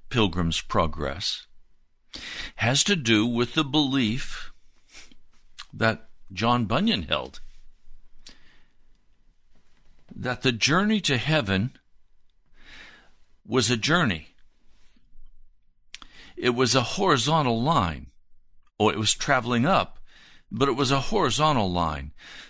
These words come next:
Today, many think of the gospel not as a horizontal line, but as a vertical line.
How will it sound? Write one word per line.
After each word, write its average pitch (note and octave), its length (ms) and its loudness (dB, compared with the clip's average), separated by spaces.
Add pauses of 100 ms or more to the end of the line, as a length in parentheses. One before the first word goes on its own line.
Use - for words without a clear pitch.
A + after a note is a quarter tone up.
Today, D3+ 600 0 (100)
many D3+ 360 2
think D3 440 -2 (100)
of A2 220 0
the A2+ 100 2
gospel A#2 800 0 (680)
not C3+ 340 2
as C3+ 160 0
a A#2 120 4
horizontal C3 840 2
line, D#2 380 -4 (1160)
but C3+ 160 -2
as C3 160 4
a C3+ 60 4
vertical C#3 640 0
line. D#2+ 460 0